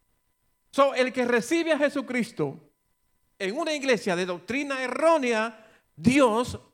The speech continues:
llegó a su vida, se sale de ahí. Definitivamente para formar parte del cuerpo de Cristo. A su nombre. Y ya yo voy a terminar porque ya ustedes me están haciendo señas.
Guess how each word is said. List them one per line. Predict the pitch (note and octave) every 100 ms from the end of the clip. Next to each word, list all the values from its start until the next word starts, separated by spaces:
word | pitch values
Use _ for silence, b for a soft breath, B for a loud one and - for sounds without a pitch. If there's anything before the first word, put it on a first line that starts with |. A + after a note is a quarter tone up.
| _ _
llegó | C#3 G3+ B3
a | C4+
su | D#4
vida, | E4 B3+ D#3 - - -
se | G#3
sale | D3 - F#3+
de | F3 D3
ahí. | C3 A#2 _ _ _ _ _ _ _ _ _ _ _ _ _ _ _ _ _ _ _ _ _ _ _ _
Definitivamente | D#3 D3 F3 G3+ A3 B3 G#3+
para | - D#3+ D3
formar | D#3 E3+
parte | F3 F3 F3
del | D3
cuerpo | C#3+ D3+ C#3
de | B2+
Cristo. | A2+ - -
A | C3+
su | D#3
nombre. | D#3+ G#3 G3+ G#3 _ _ _ _ _ _ _ _ _ _ _ _
Y | G3+
ya | G3+ B3+
yo | B3+
voy | B3
a | A#3+
terminar | A#3 A#3 C4
porque | G#3 G3
ya |
ustedes | G3 A3 G#3+
me |
están | G3 F#3+
haciendo | F#3+ F3+ D#3
señas. | D#3 C3 A#2+